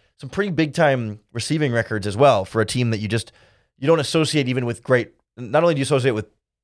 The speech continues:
poor passing and poor quarterback play in general, but not a history of, like, great receivers. I mean, as Muhsin Muhammad once said, "Chicago is where receivers go to die." I don't think that's the case anymore, but it's, it's never been, it rarely has it been the place where receivers go to thrive. And so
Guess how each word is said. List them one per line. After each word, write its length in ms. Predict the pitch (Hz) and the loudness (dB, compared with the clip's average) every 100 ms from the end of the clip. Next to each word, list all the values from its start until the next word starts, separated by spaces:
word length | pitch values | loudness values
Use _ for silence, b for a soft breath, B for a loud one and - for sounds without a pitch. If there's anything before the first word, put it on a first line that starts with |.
| _ | _
poor 220 | - 139 | -2 0
passing 440 | 120 120 117 127 113 | 0 -2 -2 -4 -4
and 160 | 107 | -6
poor 160 | - 107 | -4 -4
quarterback 460 | - 127 113 104 | 0 0 2 0
play 160 | - 110 | 0 -2
in 100 | 98 | 0
general, 360 | 127 160 117 104 | 0 2 2 2
but 200 | 107 - b b b b b | -2 -4 b b b b b
not 160 | 180 202 | 2 2
a 60 | |
history 500 | - 170 - - 147 | 2 -2 -2 -2 0
of, 100 | 127 | 0
like, 240 | 117 107 90 | 2 -2 -4
great 540 | 104 101 120 113 _ _ _ _ _ _ | -8 -2 -2 -2 _ _ _ _ _ _
receivers. 580 | 104 110 104 85 60 - | -8 -6 -6 -8 -12 -8
I 100 | 101 | -6
mean, 280 | 101 92 92 | -6 -8 -6
as 260 | 101 92 - b b b | -6 -6 -10 b b b
Muhsin 340 | 135 135 131 | 0 0 0
Muhammad 360 | 117 117 117 113 | 0 2 2 2
once 220 | 107 101 | 0 -2
said, 200 | - 107 | 0 0
"Chicago 440 | 113 107 117 110 117 | 0 2 2 2 0
is 80 | |
where 160 | 110 110 | 2 0
receivers 500 | 101 - 113 107 101 | 0 -2 -2 0 -2
go 220 | 104 110 | 0 0
to 80 | 98 | 0
die." 420 | 95 123 107 110 | 2 2 4 2
I 40 | 175 | 0
don't 120 | 170 | 0
think 160 | 170 | 0
that's 180 | 143 131 | 0 0
the 80 | 123 | -4
case 280 | 147 131 117 | -4 -4 -4
anymore, 340 | 117 175 160 | -4 2 2
but 140 | 117 117 | 2 -4
it's, 140 | - B B B | -10 B B B
it's 140 | 135 | -4
never 180 | 180 220 | 0 2
been, 300 | 208 196 160 | 2 0 -2
it 140 | - 139 | -6 -4
rarely 320 | 156 202 185 | 2 2 2
has 80 | 165 | -2
it 120 | 131 | 0
been 260 | 151 135 - _ - | -2 -2 -8 _ -12
the 80 | |
place 240 | - 147 127 | 0 2 4
where 120 | 135 | 2
receivers 400 | 120 139 117 110 | 2 -2 -4 -2
go 160 | 117 104 | 0 -2
to 120 | - | -4
thrive. 640 | 120 117 73 50 - - - | 2 2 2 -6 -16 -18 -6
And 320 | 98 90 92 | -4 -4 -4
so 460 | - 113 107 98 | 0 4 4 0